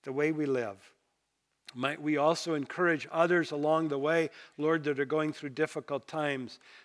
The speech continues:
that in the grace that we've experienced, that we also can point them to you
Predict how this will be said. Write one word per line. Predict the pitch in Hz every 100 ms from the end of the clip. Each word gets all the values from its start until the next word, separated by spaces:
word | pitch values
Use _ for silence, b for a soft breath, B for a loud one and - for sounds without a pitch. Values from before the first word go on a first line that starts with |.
| B
that | 147 147
in | 147
the | 139
grace | 135 160 185 180
that | 180
we've | 165 160 147
experienced, | - - 175 165 139 -
that | 147
we | 147 151
also | 151 151 147 143 123
can | - 123
point | - 151 151
them | 143 127
to | 127
you | 131 127